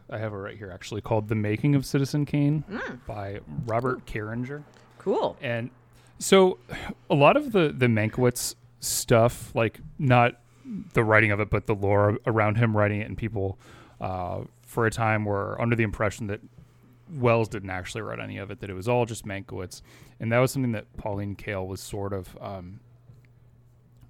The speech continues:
Speaker 1: not behind, but, like, in part responsible for, 'cause she
Speaker 2: Oh,
Speaker 1: did,
Speaker 2: jeez.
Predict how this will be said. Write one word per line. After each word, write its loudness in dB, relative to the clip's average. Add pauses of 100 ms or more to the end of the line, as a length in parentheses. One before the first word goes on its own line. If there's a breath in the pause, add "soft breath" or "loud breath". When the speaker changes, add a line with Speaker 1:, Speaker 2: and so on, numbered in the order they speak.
(440)
Speaker 1:
not -2 (320)
behind, -2
but, -4
like, -2
in 0
part -2
responsible -6
for, -4
'cause -6
she -6
Speaker 2:
Oh, -6
Speaker 1:
did, -4
Speaker 2:
jeez. -12